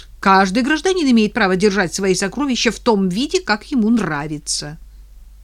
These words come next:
И даже упаковать в рыцаря. Да хоть,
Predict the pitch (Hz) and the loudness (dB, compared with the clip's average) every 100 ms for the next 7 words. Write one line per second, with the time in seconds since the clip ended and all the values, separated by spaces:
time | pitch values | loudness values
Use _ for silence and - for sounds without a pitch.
0 | - 160 156 175 156 170 160 160 165 - | -10 -4 -2 0 0 -2 -2 -6 -10 -14
1 | - 175 185 185 190 190 208 254 254 - | -8 -4 -2 0 -2 -2 -2 0 -2 -4
2 | 131 - - - - - - - - 214 | -14 -16 -20 -20 -16 -16 -16 -20 -4 0
3 | 320 339 - | 0 0 -4